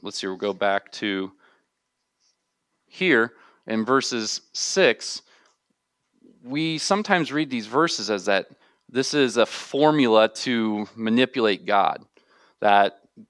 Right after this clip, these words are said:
if we are, whatever it is that we're doing, whether it's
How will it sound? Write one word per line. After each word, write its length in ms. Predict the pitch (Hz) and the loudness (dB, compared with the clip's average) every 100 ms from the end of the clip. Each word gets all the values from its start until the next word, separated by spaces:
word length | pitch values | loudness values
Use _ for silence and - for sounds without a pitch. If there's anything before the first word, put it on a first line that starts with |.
| _ | _
if 240 | 113 107 | -10 -10
we 580 | 123 135 135 131 123 123 117 _ _ _ | -6 0 2 2 2 -2 -6 _ _ _
are, 800 | 104 110 107 107 107 110 107 110 _ _ _ _ _ | 6 6 6 6 4 4 0 -4 _ _ _ _ _
whatever 440 | - 113 139 151 | -2 2 2 2
it 40 | 147 | 2
is 140 | 143 | 2
that 140 | 139 120 | 0 0
we're 100 | 117 | -2
doing, 400 | 107 127 123 120 | 0 2 2 2
whether 260 | 113 117 | 4 4
it's 220 | 113 - | 4 0